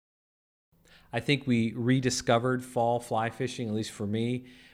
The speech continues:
We had not taken a trip to Montana in the fall for quite a few years. And the one that we did prior to that was too early. We took it in September.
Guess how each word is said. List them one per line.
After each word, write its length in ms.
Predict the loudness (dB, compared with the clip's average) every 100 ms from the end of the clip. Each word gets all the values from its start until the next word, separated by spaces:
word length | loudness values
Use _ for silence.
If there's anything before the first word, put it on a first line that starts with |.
| -2
We 100 | 0
had 100 | 2
not 200 | 0 -2
taken 300 | -4 -2 -2
a 80 | -4
trip 300 | -4 -6 -4
to 80 | -8
Montana 580 | -6 -6 -6 -6 -6 -6
in 180 | -4
the 100 | -4
fall 280 | -4 -2 -2
for 140 | -2 -8
quite 260 | -6 -4
a 40 | -4
few 220 | -2 -2
years. 580 | 0 0 -2 -4 -8 -18 -20 -6
And 80 | 0
the 60 | 4
one 160 | 4
that 80 | 4
we 140 | 2
did 520 | 2 4 4 4 0 -6 -18 _ _ _ _ _
prior 340 | -6 -2 -2 -2
to 120 | -2
that 240 | 0 0
was 180 | -2 -8
too 360 | -10 -8 -8 -6
early. 360 | -2 0 2 2
We 120 | -2
took 180 | -4 -8
it 80 | -8
in 60 |
September. 460 | -8 -10 -8 -2 0